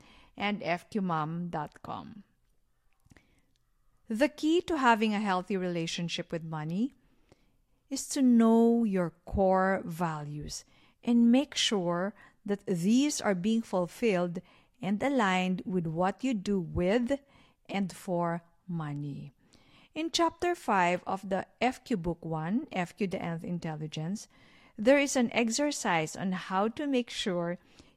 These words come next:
you have an alignment of these two. So I do hope that you get yourself a copy of that and go through the exercise. Share your results with me on F Q Mom social media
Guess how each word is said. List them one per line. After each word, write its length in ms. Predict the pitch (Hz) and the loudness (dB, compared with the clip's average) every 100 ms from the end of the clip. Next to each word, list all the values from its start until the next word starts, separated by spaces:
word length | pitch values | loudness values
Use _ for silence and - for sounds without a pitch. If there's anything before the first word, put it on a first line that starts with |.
| - | -2
you 140 | 269 | 2
have 300 | 262 208 190 | 6 6 4
an 140 | 180 | 0
alignment 720 | 185 180 170 160 165 160 156 - | -2 0 0 0 -2 -2 -6 -4
of 320 | 185 170 170 | -4 -2 -2
these 280 | 190 202 - | -2 -4 -6
two. 300 | - 175 226 | -8 -8 -6
So 160 | - 196 | -4 0
I 140 | 202 | 0
do 280 | 180 285 320 | 0 -2 -2
hope 300 | 285 233 233 | 2 0 0
that 200 | 190 - | -6 -6
you 60 | 180 | -6
get 280 | 190 180 | -4 -4
yourself 400 | 185 170 170 160 | -6 -6 -8 -8
a 80 | - | -10
copy 360 | - 180 160 180 | -8 -6 -4 -4
of 180 | 170 170 | -4 -6
that 260 | 156 156 - - - _ | -8 -8 -16 -20 -20 _
and 160 | 285 269 | -4 2
go 160 | 302 | 2
through 200 | 311 294 | 2 0
the 100 | 240 | -2
exercise. 760 | 170 - 175 156 - - - - _ - - _ | -4 -6 -8 -8 -8 -10 -12 -18 _ -20 -20 _
Share 400 | - - 320 320 | -6 2 2 4
your 360 | 320 247 208 202 | 2 4 4 4
results 500 | 214 220 180 185 - | 2 2 2 0 -2
with 180 | 185 | -2
me 300 | 175 175 175 | 0 -2 -2
on 180 | 170 170 | -4 -6
F 300 | - 170 - | -6 -8 -8
Q 140 | - 170 | -8 -6
Mom 420 | 160 151 147 151 | -4 -6 -8 -10
social 480 | - 170 170 170 175 | -6 -4 -4 -4 -4
media 560 | 170 165 160 165 151 | -4 -6 -8 -8 -8